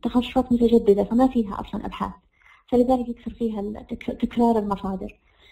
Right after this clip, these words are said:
آه، بينما التخصصات الإنسانية مثلًا، آه، لا، يكون فيها الأبحاث كثيرة. آه، تحمل المسؤولية في الأكاديمية.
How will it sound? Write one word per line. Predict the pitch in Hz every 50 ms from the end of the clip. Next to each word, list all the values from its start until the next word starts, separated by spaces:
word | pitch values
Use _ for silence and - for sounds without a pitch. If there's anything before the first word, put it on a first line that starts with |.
| _ _ _ - -
آه، | 220 214 214
بينما | 214 262 269 247 240 226
التخصصات | 226 - - - 226 - - 262 247 -
الإنسانية | - 240 233 - 233 240 254 311 320 240
مثلًا، | 202 202 196 - 202 196 196 208 233 254 - _ _ _ _ _ _ _ _ - -
آه، | - 220 214 208 208 202 202 - 202 214
لا، | 208 208 - - - - - _ _ - - -
يكون | 202 - - 226
فيها | 202 - 202
الأبحاث | 196 - 202 - - 208 196 -
كثيرة. | - 190 - 208 - - 233 - _ _ _ _ _ _ _ _ _ _ _ _ _ _ _ _ _ _ _ _ _ _ _ - - _ _ _ - -
آه، | 240 226 233 226 226 226 226 226
تحمل | - - - 285 269 262 262
المسؤولية | 240 226 220 220 - - 226 214 226 233 240
في | 233 240
الأكاديمية. | 214 208 208 - 208 185 196 202 196 185 196 196